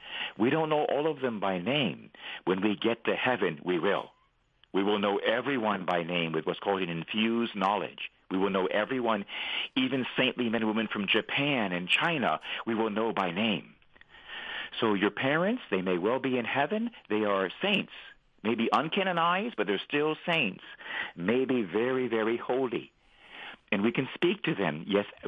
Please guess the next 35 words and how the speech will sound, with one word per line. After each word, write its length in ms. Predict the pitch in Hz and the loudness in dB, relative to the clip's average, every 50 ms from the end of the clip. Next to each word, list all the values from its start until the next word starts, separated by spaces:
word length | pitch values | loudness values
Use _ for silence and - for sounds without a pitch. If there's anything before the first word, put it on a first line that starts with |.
| 78 73 | -2 0
verbally, 500 | 95 107 113 117 151 156 180 233 214 - | 2 2 2 2 0 0 -2 -2 -4 -4
"Hi, 240 | - - 160 175 175 | 0 0 2 2 2
Dad. 440 | 143 151 131 127 135 156 196 196 - - | 0 0 0 0 0 0 0 -2 -6 -4
Hi, 200 | - 175 175 185 | -2 0 0 0
Mom. 540 | 156 160 98 98 110 143 208 247 240 240 - - | 0 2 2 2 2 2 0 -2 -6 -10 -10 -6
Can 120 | - 117 113 | -6 -2 -2
you 120 | 139 135 | -2 0
help 200 | 131 156 - - | 0 0 0 0
me 100 | 143 139 | 0 0
with 180 | 135 151 143 143 | 0 0 0 0
this?" 200 | 151 175 247 - - - _ _ _ _ _ - - - - - - - - - - - - - - - | 0 -2 -2 -4 -6 -16 _ _ _ _ _ -20 -20 -20 -20 -20 -18 -16 -14 -12 -10 -8 -10 -10 -6 -2
Or 380 | - 131 127 131 135 143 143 | 0 2 4 4 4 4 2
we 120 | - 127 123 | 2 0 0
can 280 | 135 127 120 113 - - - _ _ - - | 0 0 -2 -2 -4 -8 -14 _ _ -14 -6
speak 200 | - - 151 151 | -2 0 0 2
to 120 | - 151 127 | 2 0 2
them 200 | 123 123 117 113 | 2 2 2 2
in 60 | 104 | 0
the 80 | 104 - - | 0 0 0
same 200 | 147 143 143 135 | 0 0 2 2
way 160 | 131 131 123 117 | 2 2 2 0
as 60 | 113 | 0
the 160 | - 117 104 | 0 0 0
angels 340 | 110 113 113 110 117 110 104 | 0 0 0 0 0 0 -2
quietly, 720 | - - - 170 190 214 185 135 - - 82 80 76 82 - | -2 -4 -2 0 2 2 2 0 -2 -4 -4 -6 -6 -6 -6
"Lord, 460 | - 101 110 120 123 127 135 135 131 - | -4 -2 0 0 2 2 0 0 -2 -4
please 260 | - 143 131 120 107 | -4 -2 -2 -2 -2
bring 280 | 85 101 131 147 151 | -2 -2 -2 -2 0
my 160 | 151 143 135 131 | 0 0 0 0
prayer 480 | - - - 123 110 101 92 85 82 | -2 -2 0 0 2 2 0 0 -2
to 140 | - - 101 | -2 -4 -2
my 160 | 92 98 90 87 | -2 -2 0 2
mom 420 | 90 87 90 95 95 98 98 95 | 2 2 2 2 2 0 -2 -2
or 120 | 92 92 | -4 -4
dad." 500 | 87 85 80 78 71 64 60 64 - - | -2 -2 -2 -2 -2 -4 -8 -10 -16 -18